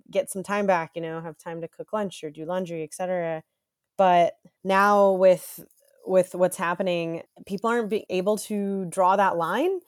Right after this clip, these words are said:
of when do I turn off work mode and go into home mode, because there's no physical division of, of your space. You know, in an office, you're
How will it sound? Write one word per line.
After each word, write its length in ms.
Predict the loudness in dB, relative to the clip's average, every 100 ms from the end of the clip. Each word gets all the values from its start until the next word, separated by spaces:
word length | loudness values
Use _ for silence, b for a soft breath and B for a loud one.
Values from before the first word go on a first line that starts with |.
| B B
of 100 | -2
when 240 | 4 6
do 120 | 6 4
I 140 | 4
turn 300 | 0 -4 -2
off 240 | -2 -2
work 260 | -2 -4 -2
mode 340 | -4 -2 -4
and 160 | -6 -4
go 120 | -2
into 500 | -2 -4 -6 -6 -6 -4
home 260 | -2 0
mode, 260 | -2 -4 -6
because 360 | -8 -8 -10 -12 _ _ _ _ _ _
there's 340 | -2 2 2 2
no 560 | 0 2 2 2 -2 -8 -2
physical 420 | 0 0 0 0
division 720 | 0 0 0 -2 -6 -10 -16 _ _ -2
of, 240 | 0 0
of 200 | -2 -2
your 160 | -2 -8
space. 560 | -2 0 0 -6 -12 -8
You 100 | -6
know, 340 | -4 -4 -2
in 160 | -2 -2
an 120 | -2
office, 800 | -4 -4 -2 -2 -2 -8 -12 -14
you're 460 | -8 -4 -2 -4